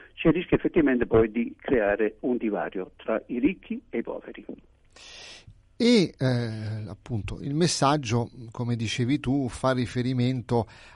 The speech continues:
Speaker 2: al fatto che noi dobbiamo essere cooperatori del disegno di Dio, come un po' dice anche il Vaticano secondo, con la
Speaker 1: Sì.
Speaker 2: Costituzione pastorale Gaudium et Spes, nella quale il Papa ce lo ricorda anche in questo messaggio, che,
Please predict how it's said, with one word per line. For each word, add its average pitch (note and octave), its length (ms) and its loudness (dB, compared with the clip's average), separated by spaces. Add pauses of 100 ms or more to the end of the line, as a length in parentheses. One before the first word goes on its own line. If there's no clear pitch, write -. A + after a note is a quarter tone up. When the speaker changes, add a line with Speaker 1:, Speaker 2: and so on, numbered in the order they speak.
(140)
Speaker 2:
al A#2+ 100 -2
fatto - 580 0
che B2 220 -2
noi C3 320 0
dobbiamo C3+ 480 2
essere A#2 520 0
cooperatori B2+ 760 2
del A2 100 -4
disegno A#2+ 400 -2
di D3 160 -4
Dio, C3+ 160 4
come A#2 220 0
un G2+ 80 -4
po' B2 140 0
dice A2 340 -6
anche A2+ 260 -4
il G#2 80 -8
Vaticano G#2+ 440 -6
secondo, A#2+ 600 -2 (320)
con - 140 -8
la A#2 80 -2
Speaker 1:
Sì. G#2 60 -10
Speaker 2:
Costituzione A2 640 -6
pastorale A2+ 580 -4
Gaudium G#2+ 360 -2
et G#2+ 80 -6
Spes, - 500 -2 (420)
nella D3+ 200 0
quale C#3 280 2
il A#2 60 -4
Papa A#2+ 240 0
ce G2+ 120 -4
lo A#2+ 100 2
ricorda B2 340 0
anche A#2+ 140 -4
in A#2 60 -6
questo C3 260 -4
messaggio, B2 560 -2
che, C3 260 -2